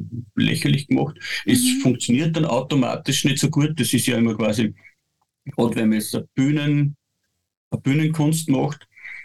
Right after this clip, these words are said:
Speaker 1: dann ist man ja von einem Feedback abhängig vom Publikum. Quasi, wie kommt's an? Das streut ja quasi zurück. Wenn
Speaker 2: Ja.
Speaker 1: die Leute viel klatschen, dann hat man das Gefühl, "Ach, es war gut."
Speaker 2: Mhm.
Speaker 1: Automatisch nicht. Also unabhängig ist jetzt davon, ob es jetzt gut war oder nicht.
Speaker 2: Ja.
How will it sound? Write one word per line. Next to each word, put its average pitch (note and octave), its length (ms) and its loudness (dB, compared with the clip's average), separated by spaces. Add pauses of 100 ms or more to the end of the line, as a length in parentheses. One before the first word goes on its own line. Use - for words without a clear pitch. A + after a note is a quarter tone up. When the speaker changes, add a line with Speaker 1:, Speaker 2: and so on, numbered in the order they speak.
(160)
Speaker 1:
dann A2+ 160 2
ist A#2 140 0
man A#2+ 140 2
ja A2 80 0
von A#2 180 0
einem G#2+ 140 2
Feedback A#2+ 480 -2
abhängig C#3 440 0
vom B2+ 200 0
Publikum. C#3 500 2
Quasi, A2+ 280 0
wie B2+ 140 0
kommt's A#2 260 2
an? A2 120 0
Das A#2+ 100 0
streut A2+ 280 0
ja A2+ 100 0
quasi G#2 320 0
zurück. D3 480 0
Wenn G#2+ 180 2
Speaker 2:
Ja. A3+ 180 0 (260)
Speaker 1:
die - 60 4
Leute A2 220 2
viel C3+ 180 2
klatschen, D#3 600 0 (260)
dann A2+ 140 2
hat A2+ 100 2
man A#2+ 100 2
das A2 100 0
Gefühl, - 280 2
"Ach, - 220 -4
es C3 140 0
war A2 140 4
gut." F#2 300 0 (520)
Speaker 2:
Mhm. B2 180 4
Speaker 1:
Automatisch G#2+ 640 0
nicht. G2+ 140 4
Also A2 300 2
unabhängig B2 600 2
ist G#2+ 140 0
jetzt A#2 240 -2
davon, A2+ 240 2
ob G#2+ 60 2
es G#2 60 -2
jetzt A2 160 0
gut B2+ 180 2
war A2+ 80 2
oder A2 120 2
nicht. G2+ 320 0
Speaker 2:
Ja. G3+ 140 0